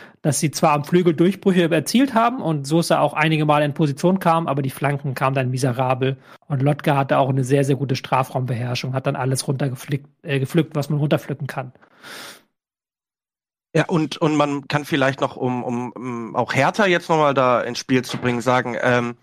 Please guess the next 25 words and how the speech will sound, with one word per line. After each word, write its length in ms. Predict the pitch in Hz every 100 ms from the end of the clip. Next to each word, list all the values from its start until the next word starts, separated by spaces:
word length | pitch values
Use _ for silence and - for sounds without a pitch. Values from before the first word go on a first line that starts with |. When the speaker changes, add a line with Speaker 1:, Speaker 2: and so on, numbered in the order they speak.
| - -
Speaker 2:
ich 140 | 135
glaube, 560 | - 147 180 170 180 208 _ _ _ _ _ _ _ _ _ _ _ _ _ -
mittlerweile, 640 | 143 160 143 147 190 160
nach, 160 | 131 131
nach 100 | 131
diesen 220 | 147 139
einunddreißig 560 | 147 170 156 151 147 -
Spielen, 480 | - 180 139 107 - _ _ _
ähm, 380 | 135 131 131 123 -
konnte, 320 | - 160 165 -
kann 240 | - 165
man 140 | 185
sich 180 | 139 -
als 120 | 135
Trainer 340 | - 165 180 139
eigentlich 260 | 143 131
sehr 160 | 156 180
gut 180 | 180 165
auf 120 | 143
diese 180 | 151 139
V-F-B-Mannschaft 720 | - 139 - 156 151 143 143
einstellen, 520 | 139 165 - 113 107 110
weil 200 | 135 139
du 260 | 139 135 - _
weißt, 560 | 127 147 190 - -